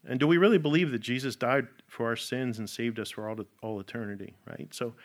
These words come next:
the, the question here is, is the gift we can give our Heavenly Father then is giving him our heart, right? Giving our heart to Jesus and being filled with Holy Spirit. And if we get that, then we get the blessing of knowing God gave, again, this gift that,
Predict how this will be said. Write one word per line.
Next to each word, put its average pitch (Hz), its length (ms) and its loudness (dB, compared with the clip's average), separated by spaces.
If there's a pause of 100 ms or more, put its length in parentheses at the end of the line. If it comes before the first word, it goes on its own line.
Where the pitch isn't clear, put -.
(340)
the, 135 100 0
the 135 160 -2
question 170 400 4
here 160 140 8
is, 131 120 4
is 117 140 0
the 123 80 -4
gift 131 340 4
we 147 100 0
can 135 100 2
give 135 160 2
our 120 80 4
Heavenly 147 320 2
Father 135 480 0 (460)
then 127 280 -2
is 120 160 -6
giving 143 360 0
him 143 200 -2
our 131 100 0
heart, 139 280 -2
right? 117 140 -2
Giving 123 280 -2
our 117 80 -4
heart 127 220 -6
to 117 80 -8
Jesus 120 520 -10 (640)
and 107 180 -6
being 120 360 0
filled 135 360 2
with 123 120 0
Holy 120 260 -2
Spirit. 117 480 -2 (800)
And 120 140 0
if 131 100 -2
we 143 80 2
get 175 200 4
that, 127 180 4
then 135 100 0
we 143 80 2
get 147 140 0
the 135 80 0
blessing 123 480 0
of 110 140 -2
knowing 120 320 0
God 123 380 2 (200)
gave, 123 400 -4 (360)
again, 120 300 0
this 113 180 -2
gift - 480 0 (800)
that, 117 260 2